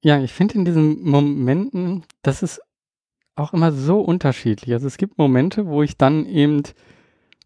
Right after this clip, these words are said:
wo ich das Gefühl habe, mein, mein Kopf auf einmal dadurch schießt so viel und dann will ich eigentlich, ich will eigentlich Ruhe und, ähm, und dann gibt's Momente,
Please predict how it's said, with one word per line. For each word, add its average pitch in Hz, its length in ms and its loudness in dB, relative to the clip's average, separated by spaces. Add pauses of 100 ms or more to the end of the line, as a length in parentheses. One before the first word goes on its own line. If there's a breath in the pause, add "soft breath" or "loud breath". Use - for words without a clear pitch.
(1040)
wo 165 420 -8
ich 147 60 -6
das - 160 -8
Gefühl - 240 -2
habe, 135 120 2
mein, 127 360 2
mein 123 180 0
Kopf - 320 -4
auf - 220 0
einmal 135 240 2
dadurch 127 440 0
schießt - 320 -2
so 175 200 4
viel 180 400 2
und 147 100 2
dann 139 400 0
will - 420 -12
ich 151 120 -4
eigentlich, 139 240 -2
ich 117 80 -10
will 117 80 -4
eigentlich 113 360 -8
Ruhe 135 520 4
und, 135 280 -2 (600 loud breath)
ähm, 147 320 2
und 151 60 0
dann 160 120 4
gibt's 208 220 0
Momente, 180 580 2